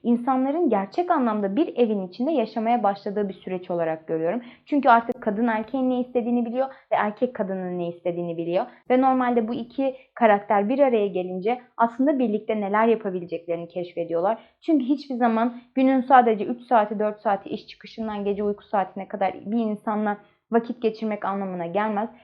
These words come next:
Gerçek anlamda insanlarla böyle uzun süreli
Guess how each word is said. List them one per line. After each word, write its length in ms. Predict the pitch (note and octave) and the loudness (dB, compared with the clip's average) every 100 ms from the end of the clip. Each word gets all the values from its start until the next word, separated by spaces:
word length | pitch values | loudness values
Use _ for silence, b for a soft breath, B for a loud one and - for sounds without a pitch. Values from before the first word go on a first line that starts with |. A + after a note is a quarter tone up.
| B | B
Gerçek 380 | B3 A3 A3+ E4+ | 4 4 4 0
anlamda 360 | C#4+ A#3+ G#3+ G3 | 0 2 0 -2
insanlarla 640 | F#3+ F#3 G#3+ G#3 G3+ G3+ | -6 -6 -6 -4 -2 -2
böyle 160 | G3+ G3+ | -2 -2
uzun 260 | G#3+ A#3 | -2 0
süreli 460 | C#4 C4+ A3 G3+ | 0 2 4 4